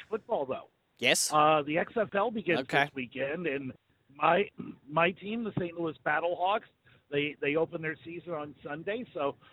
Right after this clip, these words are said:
Speaker 1: we have football still going on this spring.
Speaker 2: Mm.
Speaker 1: It's just minor league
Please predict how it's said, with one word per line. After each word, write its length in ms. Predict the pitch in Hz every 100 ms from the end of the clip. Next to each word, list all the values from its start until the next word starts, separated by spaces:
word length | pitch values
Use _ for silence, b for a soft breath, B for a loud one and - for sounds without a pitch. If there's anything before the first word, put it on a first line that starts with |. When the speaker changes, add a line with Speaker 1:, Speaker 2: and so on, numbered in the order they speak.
| b 175
Speaker 1:
we 160 | 214
have 200 | 202 262 - -
football 500 | 302 - 220 208 - -
still 200 | 233 208
going 320 | 202 196 180
on 280 | 196 226 165
this 120 | 151 -
spring. 480 | - 202 220 147 139 - B
Speaker 2:
Mm. 140 | 113 -
Speaker 1:
It's 180 | 180 -
just 220 | 202 -
minor 300 | 185 185 170
league 220 | 135 127